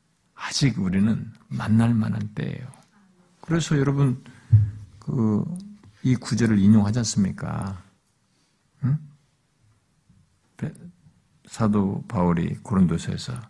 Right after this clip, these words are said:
어? "만날 만한 때, 지금은 은혜 받을 만한 때이다." 그죠? 어? 지금 아직 은혜 받을 만한 때예요. 아직은 만날 만한 때예요. 근데 이게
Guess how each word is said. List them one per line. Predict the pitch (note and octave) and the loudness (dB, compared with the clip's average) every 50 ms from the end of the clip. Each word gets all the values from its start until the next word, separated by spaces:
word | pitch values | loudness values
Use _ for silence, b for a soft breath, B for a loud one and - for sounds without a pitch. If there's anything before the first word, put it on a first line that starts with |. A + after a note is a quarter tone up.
| _ _ _ _ _ _ _ _ _ _ _ _ - | _ _ _ _ _ _ _ _ _ _ _ _ -2
어? | A#2 C#3 D#3 - - - - _ - | -2 0 -2 -2 -6 -14 -18 _ -4
"만날 | - G2 G2 F#2+ F#2 | 0 2 2 4 2
만한 | F2 E2 D#2 - G2 | 2 0 -4 -6 -8
때, | G2+ - - A2+ A#2 G#2+ - _ _ _ _ _ _ _ _ _ _ _ _ _ _ _ _ _ _ _ _ _ _ _ | -8 -8 -8 -10 -10 -12 -16 _ _ _ _ _ _ _ _ _ _ _ _ _ _ _ _ _ _ _ _ _ _ _
지금은 | - - - G2+ G2+ F#2+ F2+ E2 D#2+ F#2+ - - - - - - G#2+ | -8 -4 0 2 4 4 4 4 0 -4 -8 -12 -18 -20 -4 2 6
은혜 | G#2 G2+ F2+ | 6 6 6
받을 | D#2+ F2+ E2 E2+ E2+ | 4 0 0 0 0
만한 | E2 E2 E2+ F2+ F2+ | -2 -2 -4 -6 -8
때이다." | F2 - - A2 G#2+ - - - - - - - | -8 -8 -6 -6 -6 -8 -10 -12 -12 -14 -16 -20
그죠? | - - - _ _ _ _ _ _ _ _ _ _ _ _ _ _ _ - | -20 -20 -20 _ _ _ _ _ _ _ _ _ _ _ _ _ _ _ -4
어? | B2+ C#3 - - - - _ _ _ _ _ _ _ | -4 -4 -4 -8 -14 -20 _ _ _ _ _ _ _
지금 | - - - D3+ D#3 F#3 | -10 -4 -2 0 0 -2
아직 | - - - - - - F3 D#3+ C#3+ | -2 -6 -6 -2 0 2 2 2 2
은혜 | B2 C3+ B2+ | 0 0 0
받을 | A#2+ A#2 A#2 A#2+ A#2 A#2 | 0 -2 -2 -2 -2 -2
만한 | A#2 B2 B2 B2 B2 - | -2 0 -2 -2 -4 -4
때예요. | - - - - - - - - - - | -4 -6 -6 -6 -8 -12 -14 -18 -14 -6
아직은 | - A2 A#2 B2+ D3 D3 | -4 -2 0 2 4 4
만날 | C3+ G2+ F2 F#2 G#2 A2+ A#2 A#2+ | 4 2 2 2 2 2 2 2
만한 | A#2+ A#2 B2 A#2 A2+ A#2 A#2 | 0 0 -2 -2 -4 -4 -4
때예요. | - - - - | -6 -6 -8 -4
근데 | A#2+ A#2 A#2 A2+ A2 A2+ | -2 0 2 4 4 4
이게 | A#2 C3+ B2 - | 4 4 4 2